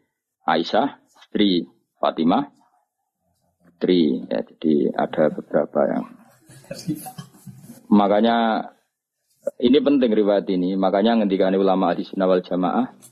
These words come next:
nggak mungkin saat itu ada hoax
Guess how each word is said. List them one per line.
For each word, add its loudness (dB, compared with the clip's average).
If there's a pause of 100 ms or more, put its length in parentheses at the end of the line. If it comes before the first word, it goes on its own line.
(380)
nggak 2
mungkin 2
saat 0
itu 2
ada 0
hoax -2